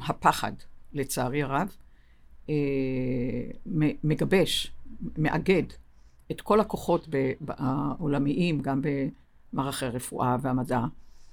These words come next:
כדי, אה, כשיש וירוס שכביכול חיצוני ומגדיר מוטציות,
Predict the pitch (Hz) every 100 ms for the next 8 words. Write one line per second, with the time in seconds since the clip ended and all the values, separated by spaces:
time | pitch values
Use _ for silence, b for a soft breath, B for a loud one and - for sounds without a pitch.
0 | b - 147 143 143 143 143 131 135 127
1 | - 147 151 147 165 170 - - - 127
2 | - 131 - 208 - - 156 135 190 156
3 | 143 131 127 185 180 - - - 165 -